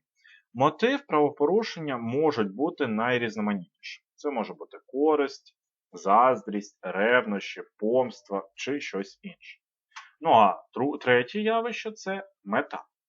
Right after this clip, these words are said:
Це уява особи, котра скоює правопорушення, про бажаний результат, до якого вона прагне.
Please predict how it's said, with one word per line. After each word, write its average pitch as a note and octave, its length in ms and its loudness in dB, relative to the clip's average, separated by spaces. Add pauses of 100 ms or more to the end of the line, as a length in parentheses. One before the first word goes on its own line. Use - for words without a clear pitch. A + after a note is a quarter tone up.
(380)
Це - 180 -4
уява A#2 720 4
особи, F#3 560 2
котра A2+ 440 -2
скоює G2 360 0
правопорушення, E3+ 760 -2
про C3+ 220 2
бажаний G#2 720 4
результат, C#3 800 0
до - 100 0
якого C3 480 2
вона G#2 300 -2 (120)
прагне. G#2 280 0